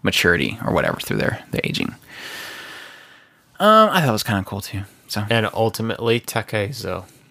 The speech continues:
Speaker 1: That was the
Speaker 2: He,
Speaker 1: other thing,
Speaker 2: he,
Speaker 1: 'cause
Speaker 2: he
Speaker 1: they could've
Speaker 2: changed his hair too.
Speaker 1: That was the other
Speaker 2: By
Speaker 1: thing that
Speaker 2: becoming
Speaker 1: they
Speaker 2: dead.
Speaker 1: that was the other thing they could have touched on some more was, um, the, the aspect of letting their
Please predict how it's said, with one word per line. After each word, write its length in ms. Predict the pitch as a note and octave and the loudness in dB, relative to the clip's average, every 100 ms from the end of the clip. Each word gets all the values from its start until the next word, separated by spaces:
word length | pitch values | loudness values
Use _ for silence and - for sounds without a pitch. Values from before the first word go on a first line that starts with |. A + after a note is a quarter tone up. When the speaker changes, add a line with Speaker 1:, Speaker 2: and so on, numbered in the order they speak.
| _ _ _ _ _ _ - - | _ _ _ _ _ _ -12 0
Speaker 1:
That 140 | D#3 | 2
was 80 | A#3+ | 4
the 60 | |
Speaker 2:
He, 20 | A3+ | 2
Speaker 1:
other 100 | B2+ | 2
thing, 240 | A#2+ B2+ | 2 2
Speaker 2:
he, 60 | A2 | 2
Speaker 1:
'cause 100 | G#2+ | 2
Speaker 2:
he 60 | |
Speaker 1:
they 60 | C3 | 0
could've 200 | D3 C3 | 2 0
Speaker 2:
changed 140 | A#2 | 0
his 140 | A2+ G#2 | -6 -6
hair 180 | G#2 G2 | -6 -6
too. 240 | - F#2+ - _ _ _ _ - | -4 -6 -6 _ _ _ _ -2
Speaker 1:
That 160 | A#2+ | 0
was 80 | D3 | 2
the 80 | C#3+ | 2
other 80 | A2 | 2
Speaker 2:
By 60 | |
Speaker 1:
thing 160 | A#2 A2 | 2 2
that 100 | G#2+ | 0
Speaker 2:
becoming 100 | A2 | 2
Speaker 1:
they 80 | G#2+ G#2+ G#2 | 2 2 -2
Speaker 2:
dead. 80 | - _ _ _ _ _ _ _ - | -14 _ _ _ _ _ _ _ 0
Speaker 1:
that 120 | B2 | 2
was 100 | A#2+ | 4
the 60 | A2+ | 4
other 60 | |
thing 140 | G#2+ G#2+ | 4 0
they 80 | |
could 120 | G#2 G#2 | 2 -2
have 280 | G2+ - - - - | -2 -14 -20 -20 -2
touched 260 | - - | 0 2
on 220 | A2 G2+ | 0 0
some 160 | F2+ G2+ | -2 -2
more 200 | G2 G2 | 0 0
was, 320 | F2+ G#2 - | 0 -4 -2
um, 540 | F#2+ F#2+ F2+ D#2+ F2 A2 _ _ _ _ _ _ - | 0 0 0 -2 -6 -10 _ _ _ _ _ _ -16
the, 480 | A2+ G2+ G2+ G2+ F#2 | 0 2 2 0 -2
the 140 | G#2+ | 2
aspect 480 | G#2+ G2+ - G2 - | 2 0 -2 -4 -2
of 140 | G2+ | -4
letting 240 | G2+ G2+ G#2 | 0 0 0
their 340 | F#2+ F#2 G#2 | 2 0 -2